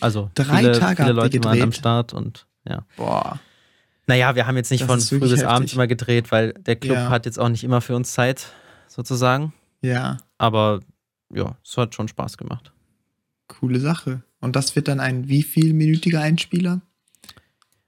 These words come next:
Speaker 1: Oh, das kann ich gar nicht sagen, weil ich, ähm, weder, äh,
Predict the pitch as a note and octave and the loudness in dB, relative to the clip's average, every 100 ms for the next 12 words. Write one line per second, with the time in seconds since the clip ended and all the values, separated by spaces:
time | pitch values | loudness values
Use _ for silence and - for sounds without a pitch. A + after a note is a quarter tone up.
0 | _ - A2+ A2+ - D3+ C#3+ - B2 A#2+ | _ 0 2 0 -2 -4 -4 0 0 0
1 | - B2 D3+ B2 A2+ - - - - - | 0 0 0 0 0 -2 -8 -12 -8 0
2 | A#2+ A#2 A#2 A2+ A2+ A2+ _ _ _ _ | 2 2 2 2 0 -4 _ _ _ _
3 | _ _ _ - _ A#2+ A#2+ B2 B2+ B2 | _ _ _ -20 _ -2 2 4 4 4
4 | B2 C3 - - - | 4 0 -6 -16 -14